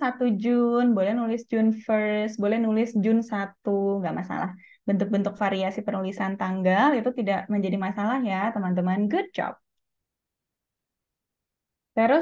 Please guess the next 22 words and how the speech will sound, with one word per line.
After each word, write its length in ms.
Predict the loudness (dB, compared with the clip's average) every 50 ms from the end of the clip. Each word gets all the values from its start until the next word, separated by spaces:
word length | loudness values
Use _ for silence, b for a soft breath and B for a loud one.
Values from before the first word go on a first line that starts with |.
| 4 4
berapa 260 | 4 4 6 6 6 6
lama 180 | 8 6 4 4 4 2
ibunya 260 | 2 0 0 2 2
mau 160 | 2 2 2
nyewa? 560 | 0 0 -2 -2 -2 -2 -2 -2 -4 -4 -6 -8 -10 _ _ _ _ _ _ _ _ _ _ _ _ _ _ _ _ _ _ _ _ _ _ _ _ _ _ _ _ _ _ _ _ _ _ _ _ _ _ _ _ _ _ _ _ _ _ _ _ _ _ _ _ _ _ _ _ _ _ _ _ _ _ _ _ _ _ _ _ -20 -6 _
Six 200 | -2 -2 -2 -4 -10 -18 -10 _ -4 -4
months, 400 | -2 -2 -2 -4 -4 -6 -6 -6
oke. 360 | -4 -4 -4 -4 -4 -6 -6 -6 -4 -4
Karena 160 | -2 0 2 2
dia 140 | 4 4 2 2 0
plural, 800 | 0 0 0 2 2 2 2 0 0 2 2 2 2 0 0 0 -2
jangan 200 | 0 0 0 0 0
lupa 160 | -2 -2 -2 -2
tambahkan 440 | 0 0 0 0 -2 -2 -4 -4 -4 -4 -4 -4 -4 -4
S 60 | -4 -4 -4 -2
ya, 200 | -2 0 -2 -2 -2
karena 200 | -4 -4 -2 -2 -2 -2
ejaan 320 | -2 0 -2 -2 -2 -2 -4 -4 -4
juga 160 | -4 -2 -2 -4 -2
penting 320 | -4 -4 -4 -4 0 2 2 4 4 4
dalam 280 | 2 0 0 -2 -2 -4 -6 -10 _ _ _ _ _ _ _ _ _ _
mengisi 460 | 2 2 4 4 4 2 2 0 0